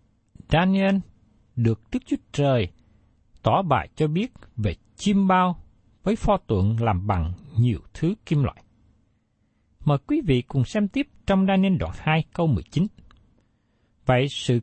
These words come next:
kính nhiệm được tỏ ra cho Daniel trong sự hiện thấy ban đêm. Daniel bèn ngợi khen Chúa trên trời. Tôi nghĩ rằng phương cách Đức Chúa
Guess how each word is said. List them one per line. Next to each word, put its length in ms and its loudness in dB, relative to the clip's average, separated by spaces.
kính 200 -4
nhiệm 400 0
được 240 -2
tỏ 220 0
ra 300 2
cho 140 0
Daniel 480 2
trong 180 0
sự 260 -2
hiện 240 2
thấy 200 -4
ban 240 2
đêm. 140 2
Daniel 420 2
bèn 340 0
ngợi 360 -2
khen 340 0
Chúa 260 0
trên 180 0
trời. 180 -2
Tôi 120 2
nghĩ 160 4
rằng 260 0
phương 180 0
cách 240 -6
Đức 140 -2
Chúa 100 -2